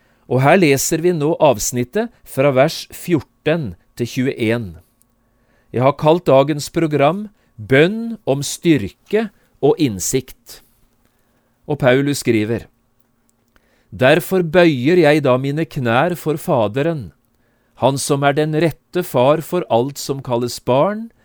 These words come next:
i himmelen og på jorden. Jeg ber om at han, etter sin herlighets rikdom, ved sin ånd, må gi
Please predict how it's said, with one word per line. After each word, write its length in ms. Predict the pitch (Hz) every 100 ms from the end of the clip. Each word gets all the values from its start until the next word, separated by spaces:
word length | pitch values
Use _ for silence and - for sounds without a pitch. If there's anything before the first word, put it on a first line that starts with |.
| _ -
i 300 | 139 165 180
himmelen 680 | 170 127 104 117 143 151 156 - _
og 140 | 135 120
på 80 | 143
jorden. 480 | 110 101 110 127 117 78 _ _ _ _ _ _ _ _ _ _ -
Jeg 160 | 135
ber 300 | 131 135 156
om 80 | 165
at 140 | 180 - -
han, 460 | 160 190 143 98 - -
etter 300 | 127 170 151
sin 460 | - - 139 196 202
herlighets 800 | 170 147 110 107 131 156 - 185
rikdom, 640 | 151 107 - 165 196 240 _ _ _ _
ved 160 | 101 117
sin 460 | - - 143 196 202 -
ånd, 480 | 143 190 160 98 90 _ _ -
må 140 | 147
gi 140 | 123